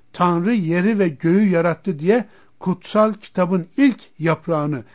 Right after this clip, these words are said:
ilk bölümünü açan sözler her şeyin belli bir amaçla Tanrı tarafından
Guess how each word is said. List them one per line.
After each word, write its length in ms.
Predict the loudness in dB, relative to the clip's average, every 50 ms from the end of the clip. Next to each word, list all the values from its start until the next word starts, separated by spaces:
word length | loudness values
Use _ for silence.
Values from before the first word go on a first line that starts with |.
| -20 _ _ -4
ilk 500 | 0 0 0 0 -2 -8 -20 _ _ 2
bölümünü 480 | 4 4 4 4 2 2 0 -2 -2 -4 -4 -6
açan 340 | -8 -6 -4 -4 -4 -4
sözler 560 | -6 -6 -8 -8 -8 -6 -2 0 0 0 0 -4 -12 _ _ _ _ _ _ _ _ _ _ _ _ _ _ _
her 340 | _ -2 0 2 2 2 2
şeyin 480 | 0 -2 -2 -2 0 0 0 -2 -4 -6 -12 -20 _ _ -4
belli 380 | 0 0 2 2 2 2 4
bir 200 | 4 2 0 0
amaçla 460 | -2 -4 -4 -6 -8 -12 -12 -14 -14 -16 _ _ _ _ _ -20 -20 _ _ _ _
Tanrı 340 | -4 -2 0 0 0 0 0
tarafından 640 | -2 -2 -2 -2 -4 -6 -6 -2 0 0 0 0